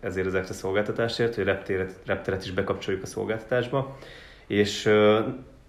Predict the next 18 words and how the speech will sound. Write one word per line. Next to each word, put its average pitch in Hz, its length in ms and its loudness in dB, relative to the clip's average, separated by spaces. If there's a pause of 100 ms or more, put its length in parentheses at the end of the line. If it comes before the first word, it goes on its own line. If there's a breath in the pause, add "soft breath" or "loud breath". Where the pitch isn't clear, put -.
tényleg, 98 440 6
ö, 101 300 4
meglepődtünk, 98 680 0
hogy 98 320 -2
ti - 100 -10
is 98 140 -6
azt 98 160 -2
javasoltátok, 92 540 -4
amire 95 280 0
mi 104 80 2
is 98 160 -2
gondoltunk, 98 520 -2
tehát 101 180 -2
erre 92 240 4
a 92 160 -2 (380 loud breath)
ezerkilencszázkilencven 92 1600 0 (100)
körüli 98 480 -2
összegre. 104 800 0